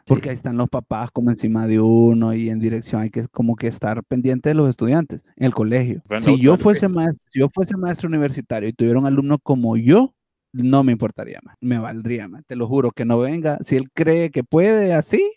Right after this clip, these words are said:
Speaker 2: muy pedo de él, pero que no me venga a pedir después ayuda, pues.
Speaker 1: Sí.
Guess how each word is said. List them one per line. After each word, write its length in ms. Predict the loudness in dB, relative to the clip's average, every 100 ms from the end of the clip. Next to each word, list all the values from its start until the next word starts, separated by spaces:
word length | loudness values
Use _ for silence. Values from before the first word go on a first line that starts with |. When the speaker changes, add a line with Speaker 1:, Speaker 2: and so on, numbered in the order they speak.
| 2
Speaker 2:
muy 160 | 4
pedo 320 | 4 -2 -2
de 100 | 0
él, 120 | 0 -2 _ _
pero 140 | 2
que 100 | 2
no 100 | 2
me 120 | 0
venga 180 | 0 -2
a 20 |
pedir 340 | -4 -4 -4 -4
después 340 | -6 -4 -4
ayuda, 440 | -4 -2 -2 -2 -8
pues. 180 | -16 -10
Speaker 1:
Sí. 320 | 0 0 0